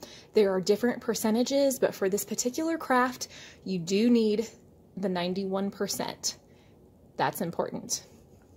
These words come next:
You also need something like Q-tips. You could use an eyedropper,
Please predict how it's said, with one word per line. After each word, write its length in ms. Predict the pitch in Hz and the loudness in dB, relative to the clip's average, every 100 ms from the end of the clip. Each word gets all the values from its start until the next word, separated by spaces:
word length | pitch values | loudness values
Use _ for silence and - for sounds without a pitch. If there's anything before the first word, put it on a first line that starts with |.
| - - - - - - - - - - - - - | -20 -20 -20 -20 -18 -16 -16 -20 -20 -20 -20 -14 -4
You 180 | 208 - | -2 2
also 380 | 202 196 220 | 2 4 4
need 320 | 220 233 349 - | 6 6 4 0
something 540 | - - 254 247 254 240 | -2 4 6 8 8 8
like 380 | 214 190 - | 6 4 0
Q-tips. 840 | - - 339 339 349 330 330 - - | -2 4 4 6 4 4 2 -2 -2
You 140 | 202 208 | -4 -2
could 180 | 214 | -2
use 160 | 190 180 | 0 0
an 140 | 156 - - | 0 -4 2
eyedropper, 1000 | 320 320 302 311 311 302 311 311 311 | 4 4 4 2 2 2 2 2 2